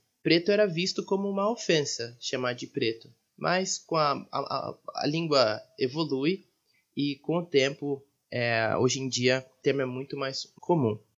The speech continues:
Nego é uma palavra interessante porque ela pode ser usada tanto como insulto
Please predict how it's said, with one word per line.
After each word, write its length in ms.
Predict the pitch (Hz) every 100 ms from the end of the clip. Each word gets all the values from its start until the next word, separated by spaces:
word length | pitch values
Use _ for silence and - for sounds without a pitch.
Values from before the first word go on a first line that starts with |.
| -
Nego 800 | - 165 202 285 180 139 127 120 156
é 40 |
uma 120 | 170
palavra 680 | 175 165 160 160 156 143 135
interessante 720 | 139 156 151 151 147 170 -
porque 240 | 190 175 180
ela 100 | 175
pode 320 | 180 180 175
ser 160 | 196
usada 460 | 180 160 147 143 139
tanto 340 | - 190 208
como 320 | 202 - 170 147
insulto 720 | - - 147 175 202 240